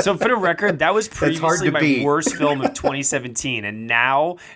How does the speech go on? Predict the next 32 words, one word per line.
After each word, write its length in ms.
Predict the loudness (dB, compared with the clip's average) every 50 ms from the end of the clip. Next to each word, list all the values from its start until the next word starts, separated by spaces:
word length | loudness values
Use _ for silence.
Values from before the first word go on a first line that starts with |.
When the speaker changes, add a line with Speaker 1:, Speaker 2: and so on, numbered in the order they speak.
| -20 _ -14
Speaker 1:
there 300 | -8 -2 0 2 2 4
is 140 | 2 2 0
a 60 | 0
new 160 | 0 -2 -2
contender. 720 | -2 -4 -6 -2 0 0 0 0 0 -2 -2 -2 -4 -6 _ _ _ _ _ _ _
So 140 | -6 -4 -4
step 220 | -2 -2 -2 -2 -2
aside, 400 | -2 -2 0 2 2 0 0 0
Book 200 | -2 -2 0 -2
of 80 | -2
Henry. 400 | 0 0 0 0 2 0 0 0 -4
You 220 | -6 -2 -2 -2 -2
have 120 | -2 -4
been 120 | -8 -8 -8
challenged. 680 | -4 -2 0 2 2 0 0 -4 -6 -8 -10 -12 -14 -14 -16 -18 -18 -18 -20 -20 -14 -8
The 140 | -4 0 0
Snowman, 880 | 2 2 0 0 0 0 0 0 0 2 2 2 4 2 0 -2 -6 -12 -20 -20 -20 -8 _ 0
by 100 | 0 0
the 120 | 0 0
same 300 | 0 0 0 0 0 0
director, 500 | 0 0 0 2 0 0 -2 -2 -2 -2
if 160 | -2 -2 -2 -4
you 100 | -6 -6
can 200 | -6 -6 -6 -4
believe 460 | -4 -4 -4 -4 -6 -6 -6 -4 -6
it, 160 | -6 -6 -4 -2
of 380 | 0 0 2 0 0 -4 -8 -12 -10
Let 300 | -4 -2 0 -2 -2 -2
the 80 | -6
Right 260 | -2 0 0 -2 -2
One 240 | -4 -4 -4 -2 -2
In 320 | 0 -2 -2 -2 -4 -6